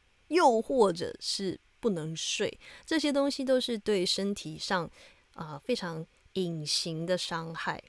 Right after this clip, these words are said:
就还蛮多朋友都会去看中医调理身体的，那这一部分呢，也是额外的开销，而且是要怎么说？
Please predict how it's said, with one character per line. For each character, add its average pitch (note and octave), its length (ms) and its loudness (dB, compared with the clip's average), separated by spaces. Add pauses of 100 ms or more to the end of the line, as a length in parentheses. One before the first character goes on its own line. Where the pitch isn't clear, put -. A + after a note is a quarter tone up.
(580)
就 G#3 560 2 (460)
还 D4 220 2
蛮 G4 200 4
多 G#4+ 140 6
朋 A#3+ 260 2
友 A3+ 160 6
都 A3+ 240 6
会 B3+ 220 6
去 A3+ 260 -2
看 F#3+ 380 -2
中 F#3 400 0
医 F3+ 160 -6
调 E3 280 -4
理 D#3+ 140 -2
身 D#3 360 -4
体 - 260 -10
的， - 200 -8
那 D4+ 180 -2
这 E4+ 180 4
一 B3+ 80 2
部 C4+ 220 0
分 B3+ 240 4
呢， F#3+ 280 2 (680)
也 F#3+ 200 6
是 G#3 340 2 (200)
额 F3+ 180 2
外 G3 160 4
的 E3+ 140 2
开 E3+ 400 -2
销， D3+ 440 -8 (300)
而 G#3+ 100 4
且 A#3+ 220 4
是 G3+ 500 0 (180)
要 A#3 140 2
怎 F3+ 80 -4
么 D#3 140 -4
说？ E3 480 -4